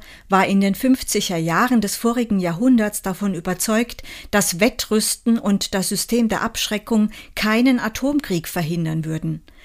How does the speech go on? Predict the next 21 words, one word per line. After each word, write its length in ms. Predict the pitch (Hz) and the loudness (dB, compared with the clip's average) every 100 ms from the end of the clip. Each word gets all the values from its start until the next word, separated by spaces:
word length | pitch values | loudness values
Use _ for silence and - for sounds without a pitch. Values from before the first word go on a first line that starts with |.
| - - - | -20 -10 -2
Atomwaffen 720 | 202 226 262 247 247 285 262 | 0 4 6 6 4 4 4
widersprechen 640 | 226 220 - - 226 262 | 6 2 -2 -2 2 2
der 200 | 226 190 | 4 2
Ehrfurcht 580 | - 220 240 254 247 - | 2 0 0 -2 -2 -4
vor 180 | - 202 | -4 -2
jedem 400 | 175 196 233 247 | 0 -2 2 2
Leben. 500 | 220 180 160 151 143 _ - - - - - | 2 0 -2 -6 -10 _ -20 -20 -20 -20 -4
Er 100 | 208 | 0
sah 220 | - 220 | 4 4
die 200 | 240 240 | 4 2
einzige 500 | 170 254 294 285 247 | 4 4 4 0 -2
Alternative 760 | - 202 190 180 - 240 269 262 | 0 0 0 -2 -2 -2 -2 -2
im 100 | 233 | -2
Pazifismus 1000 | 226 220 247 - 202 - 165 - - - - - | -4 -4 -6 -4 -4 -4 -6 -6 -10 -12 -20 -4
und 180 | - 240 | 2 4
erhielt 460 | 202 208 254 311 - | 4 2 2 2 2
neunzehnhundertzweiundfünfzig 1500 | 233 247 262 233 226 214 185 180 196 226 233 220 - 233 - | 4 4 4 4 4 2 0 -2 0 0 0 -2 -4 -8 -4
sogar 300 | 220 165 175 | -4 -2 -4
den 160 | 202 | -4
Friedensnobelpreis 1160 | 196 - 202 220 220 220 208 175 165 - 147 - | -6 -6 -4 -4 -4 -2 -2 -2 -2 -6 -8 -8
dafür. 480 | 139 - - 131 | -10 -12 -10 -12